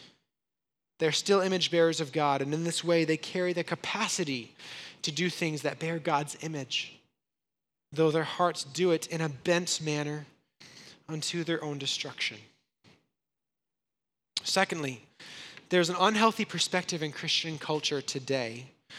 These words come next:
which is thankfully fading more and more, that to be friends with a non-believer or to welcome them into your home is something that is dangerous and we should not do. But to hold this stance cuts at the belief that they too bear the image of God and are deserving of their love and attention.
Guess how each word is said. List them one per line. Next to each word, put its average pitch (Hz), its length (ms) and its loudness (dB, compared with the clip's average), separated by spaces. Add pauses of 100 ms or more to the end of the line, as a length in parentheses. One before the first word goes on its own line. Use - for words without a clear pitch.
(140)
which 175 120 4
is 175 60 4
thankfully 208 440 6
fading 190 600 2
more 160 220 0
and 151 180 -4
more, 143 360 -6 (680)
that 180 80 6
to 170 80 -6
be 175 80 4
friends 202 460 4
with 175 120 0
a 170 60 2
non-believer 170 720 4
or 151 100 2
to 165 140 0
welcome 175 280 4
them 160 140 0
into 156 160 -4
your 151 120 0
home 151 300 -2 (300)
is 151 100 -2
something 185 260 2
that 175 100 6
is 156 100 0
dangerous 135 800 -2
and 139 80 -12
we 143 60 -2
should 151 200 0
not 147 160 0
do. 139 240 -2 (1160)
But 151 80 -4
to 180 100 4
hold 196 220 4
this 190 120 4
stance 190 380 0
cuts - 580 0
at 160 140 -2
the - 80 -2
belief 160 640 -2 (380)
that 160 140 2
they 196 120 6
too 196 240 -2
bear 170 180 4
the 160 120 2
image 160 200 -2
of 135 140 -4
God 160 240 6
and 160 80 -4
are 165 100 4
deserving 160 680 0
of 147 100 0
their 147 160 2
love 156 260 2
and 151 80 0
attention. 151 540 -2